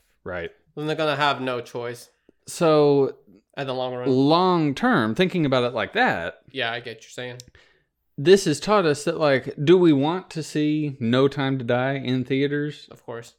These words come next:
Speaker 1: first? Abso-fucking-lutely. Like, I absolutely would cut off my arm to go see it in theaters,
Speaker 2: Absolutely.
Speaker 1: but I'm not gonna go see it in theaters with numbers in the U S how they are now.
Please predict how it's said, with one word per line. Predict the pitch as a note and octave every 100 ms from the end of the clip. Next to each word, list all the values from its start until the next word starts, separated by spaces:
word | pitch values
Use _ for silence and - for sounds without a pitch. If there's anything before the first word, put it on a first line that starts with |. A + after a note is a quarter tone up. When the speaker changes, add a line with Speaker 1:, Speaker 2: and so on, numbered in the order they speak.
| _
Speaker 1:
first? | _ - C#3+ D#3 - - - _ _ _
Abso-fucking-lutely. | F3 F3+ C#3+ - C3 C3+ A2+ A#2 B2 - - _ _ _ _ _ _ _ _ _ _ -
Like, | C3+
I | B2+ C#3+ C3+ B2+ A#2 - - _ _
absolutely | C#3 C3+ C3+ B2 C3 B2+ C3 C3 B2 A#2
would | A2+ G#2+
cut | C#3 A#2
off | A2+
my | A2+
arm | A2 A#2+ G#2+ G2+ G#2
to | B2+
go | A2
see | G2+ B2+
it | G#2
in | G2
theaters, | F#2+ A#2+ G2
Speaker 2:
Absolutely. | C#3+ B2 F#3+ A2+ F#2
Speaker 1:
but | - _ _ _ _ _ _ _ _ _ _ _ -
I'm | D#3 D#3
not | D#3 D3+
gonna | C#3
go | C3 B2+
see | C#3+ C3
it |
in | A2+ G2+
theaters | D3+ A2 F#2+ F#2 F#2 - _ _
with | - A2+ A2 G2+ F#2+ - _ _ _ _ _ _ _ _
numbers | A#2 A#2 C#3 C3+ A#2+ A#2+
in | A2
the | G#2
U | A2+ A#2
S | A2+ -
how | A2
they | G2+ F#2+
are | E2
now. | F2+ G2+ - -